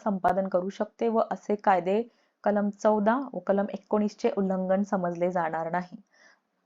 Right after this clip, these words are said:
म्हणजे सरकार लोकहितासाठी लोकांची जमीन घेऊ शकते व अशा पद्धतीने घेतलेली जमीन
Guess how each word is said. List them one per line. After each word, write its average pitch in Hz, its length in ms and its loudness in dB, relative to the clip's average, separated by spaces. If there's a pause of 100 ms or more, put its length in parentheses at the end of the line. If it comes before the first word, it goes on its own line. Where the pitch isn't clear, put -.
(440)
म्हणजे 196 260 4
सरकार 220 600 4 (220)
लोकहितासाठी 226 1160 2
लोकांची 196 480 2
जमीन 190 360 2
घेऊ 190 260 2
शकते - 540 -4 (440)
व 196 280 6
अशा 180 220 2
पद्धतीने 196 460 4
घेतलेली 208 540 2
जमीन 208 340 4